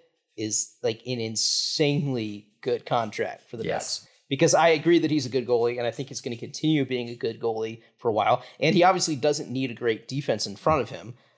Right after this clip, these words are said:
Speaker 1: so that, that I think helps things a lot. So I think they're a team that maybe, like the Rangers, could do a pretty quick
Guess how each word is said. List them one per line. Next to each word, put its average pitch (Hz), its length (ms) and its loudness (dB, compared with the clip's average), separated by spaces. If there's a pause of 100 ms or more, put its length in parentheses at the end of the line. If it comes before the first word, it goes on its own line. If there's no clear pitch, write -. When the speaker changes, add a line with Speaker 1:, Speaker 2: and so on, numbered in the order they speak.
Speaker 1:
so 110 680 2 (440)
that, 165 340 4 (260)
that 165 160 6
I 175 80 8
think 165 200 0
helps 143 260 0
things 123 200 -4
a 113 40 -10
lot. 107 240 0
So 113 80 -4
I 123 120 0
think 185 240 0
they're 180 180 6
a 175 60 4
team 113 500 -4 (420)
that 127 180 0
maybe, 131 840 0 (480)
like 147 300 2
the 143 100 -4
Rangers, 127 960 -2 (220)
could 131 180 -4
do 139 160 4
a - 40 4
pretty 113 560 -6 (200)
quick - 460 -2